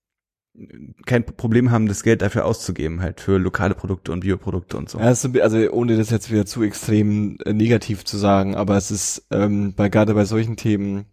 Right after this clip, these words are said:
Speaker 2: und wenn man das, ähm, aus so einem Nachhaltigkeitsanspruch auch tut, äh, solche Themen angeht und nicht so sehr aus dem Hobbythema, dann ist es halt auch ein krasses Privileg an vielen Stellen.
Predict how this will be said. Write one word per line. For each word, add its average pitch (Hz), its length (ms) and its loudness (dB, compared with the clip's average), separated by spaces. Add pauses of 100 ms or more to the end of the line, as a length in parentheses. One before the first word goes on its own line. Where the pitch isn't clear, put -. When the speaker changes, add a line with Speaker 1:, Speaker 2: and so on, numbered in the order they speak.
(180)
Speaker 2:
und 101 160 -4
wenn 104 100 4
man 107 160 2
das, - 340 -4
ähm, 98 440 0
aus 98 240 -2
so 104 60 -2
einem 98 100 0
Nachhaltigkeitsanspruch 104 1120 -2
auch 98 140 -8
tut, 160 360 -8 (1080)
äh, 101 160 2
solche 107 180 2
Themen 107 240 2
angeht 104 580 2
und 101 140 -4
nicht 104 120 -2
so 98 80 -8
sehr 95 200 0
aus 98 140 -6
dem 92 100 -6
Hobbythema, 104 580 -2 (600)
dann 107 120 0
ist 110 100 0
es 120 60 2
halt 113 120 8
auch 113 100 2
ein 104 60 -8
krasses 107 300 -2
Privileg 101 680 0
an 131 160 -6
vielen 147 220 -2
Stellen. 170 420 0